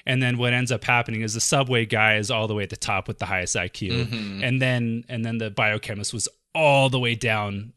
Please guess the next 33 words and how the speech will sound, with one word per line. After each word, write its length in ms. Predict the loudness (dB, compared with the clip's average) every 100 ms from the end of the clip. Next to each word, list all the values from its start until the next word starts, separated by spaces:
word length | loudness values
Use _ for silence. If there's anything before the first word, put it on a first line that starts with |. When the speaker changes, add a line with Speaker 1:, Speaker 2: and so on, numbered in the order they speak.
| -6
Speaker 1:
at 200 | -6 -4
the, 220 | -6 -6
at 160 | -8 -6
the 80 | -6
bottom. 500 | -4 -4 -4 -8 -12 -2
And 280 | 0 0 -4 -20 -16 -4
I'm 100 | 0
such 260 | 4 4
an 100 | 2
a-hole 440 | 2 2 2 0 -2
that 120 | -2
made 160 | -2 0
me 200 | -2 -4 _ _
<laughs> 240 | -8 -6
so 260 | -2 0 0
happy 340 | 2 0 0
to 100 | -4
see. 280 | -2 -2 -2
It, 360 | -2 -6 -6 -2
it's 320 | 0 0 -2 -2
mainly 300 | -2 -2 -4
just 340 | -4 -4 -4
because 320 | -6 -2 -2
of 80 | -4
the 100 | -10
pompous 600 | -10 -8 -6 -6 -4 -4
attitude 480 | -2 -4 -6 -8 -8
that 140 | -10
that 180 | -10 -8
person 300 | -4 -2 0
Speaker 2:
Mm-hmm. 100 | 0
Speaker 1:
had. 300 | 0 0 -2 -6 -20 -8
Speaker 2:
Yeah. 260 | -2 -2